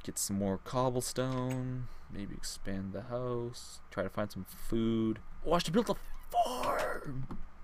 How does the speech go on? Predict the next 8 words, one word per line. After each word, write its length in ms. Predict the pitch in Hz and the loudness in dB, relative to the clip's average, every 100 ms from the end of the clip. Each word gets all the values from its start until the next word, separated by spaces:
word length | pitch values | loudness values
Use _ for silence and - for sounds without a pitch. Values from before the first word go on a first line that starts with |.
| - - - - - - - | -6 -6 -6 -8 -8 -8 -6
That's 300 | - 190 - | -4 -4 -2
a 40 | |
genius 680 | 180 156 170 214 220 208 185 | -2 0 2 4 6 8 8
idea, 380 | 180 165 160 147 - | 8 6 6 4 2
Pierre. 420 | - 160 185 202 - - - - | -2 -2 -2 -4 -10 -12 -8 -6
Build 320 | - - 160 175 | -4 -4 -2 -2
a 60 | - - - | -4 -8 -4
farm. 560 | 196 208 226 202 113 | -4 -2 -4 -4 -4